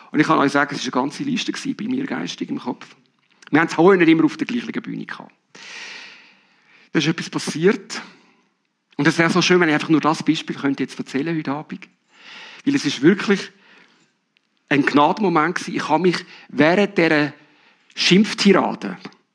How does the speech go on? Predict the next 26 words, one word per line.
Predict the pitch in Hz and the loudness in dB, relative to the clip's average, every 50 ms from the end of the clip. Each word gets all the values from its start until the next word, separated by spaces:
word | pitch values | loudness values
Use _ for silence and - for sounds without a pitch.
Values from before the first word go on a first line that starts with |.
| _ _ _ - | _ _ _ -4
habe | - 151 160 | -2 -2 2
ich | 160 | 2
mich | 160 160 147 | 2 2 2
entschieden, | 151 135 131 - - 147 147 - 180 226 - | 2 0 0 2 2 2 2 2 0 -2 -2
ein | - - _ _ _ _ _ _ _ - - - - - - - - _ _ - - - | -4 -12 _ _ _ _ _ _ _ -20 -20 -20 -20 -20 -20 -20 -20 _ _ -16 -4 0
bisschen | - 165 170 165 - 185 165 | 0 0 0 -2 -2 -2 0
auf | 156 151 131 | 0 2 2
Jesus | 135 147 151 151 - - - - | 0 0 0 -2 -8 -12 -14 -12
zu | - - | -12 -10
machen. | 107 90 - - - - - _ _ _ _ _ _ _ _ _ _ _ _ _ _ _ _ _ | -10 -12 -12 -16 -20 -20 -20 _ _ _ _ _ _ _ _ _ _ _ _ _ _ _ _ _
Also | - 127 - 135 | -4 -4 -2 -2
das, | 110 117 135 135 - | 0 0 0 -2 -2
was | 123 - | -2 0
er | 131 123 120 | 0 0 0
empfiehlt. | 117 107 - - - 151 113 98 - - - - - _ _ _ | -2 -4 -2 0 0 0 0 -2 -8 -18 -20 -20 -20 _ _ _
Wir | - 120 | -4 -2
werden | 120 113 117 | -2 -2 -4
es | - | -4
nachher | - 123 - - - | -6 -6 -6 -8 -12
sehen. | - - 135 127 101 - - _ _ _ _ _ _ - - - - - - - - | -6 -4 -4 -4 -4 -6 -14 _ _ _ _ _ _ -20 -20 -20 -20 -20 -20 -20 -10
Und | - 127 147 | -2 2 2
habe | 170 190 202 | 4 4 4
mich | 208 190 | 4 2
entschieden, | 196 170 - 151 151 156 170 180 240 359 - - _ _ _ _ _ _ _ _ _ | 2 2 2 2 2 4 4 2 2 0 -4 -10 _ _ _ _ _ _ _ _ _
nicht | - 123 139 151 165 202 269 - - - - - - _ _ _ _ _ _ _ _ _ _ _ _ _ _ _ _ _ - | 2 4 6 6 6 6 4 2 -2 -8 -12 -14 -16 _ _ _ _ _ _ _ _ _ _ _ _ _ _ _ _ _ -8
zurückzuschiessen. | - - 165 175 190 185 - - - - 170 156 135 - - - 135 - 90 | 0 4 4 4 4 4 0 -4 -2 0 0 0 0 2 2 2 2 0 -4